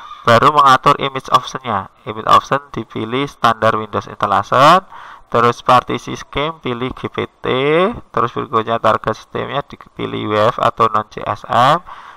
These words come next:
terus pada volume label isikan nama sesuai keinginan kita. Lalu pada file sistem pilih V A, fat tiga dua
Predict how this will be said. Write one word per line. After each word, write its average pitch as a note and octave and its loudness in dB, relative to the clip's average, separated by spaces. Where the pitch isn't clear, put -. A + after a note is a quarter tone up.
terus A#2 2
pada A2+ 2
volume A2+ 2
label G#2+ 2
isikan A#2 -4
nama G#2+ 2
sesuai G#2 -6
keinginan F#2+ -8
kita. G#2 2
Lalu A2 0
pada A#2 4
file A2 4
sistem B2 -2
pilih A#2+ -6
V - -4
A, - 0
fat - 2
tiga G#2+ -4
dua B2+ 2